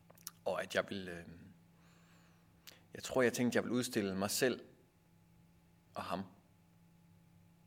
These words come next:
Og så tænkte jeg også, at nu havde vi ligesom lavet aftalen.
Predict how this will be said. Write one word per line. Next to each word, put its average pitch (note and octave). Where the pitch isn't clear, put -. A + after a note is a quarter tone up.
Og -
så G#2
tænkte G#2+
jeg F2
også, -
at -
nu A#2
havde A#2+
vi B2+
ligesom A#2
lavet A#2+
aftalen. F#2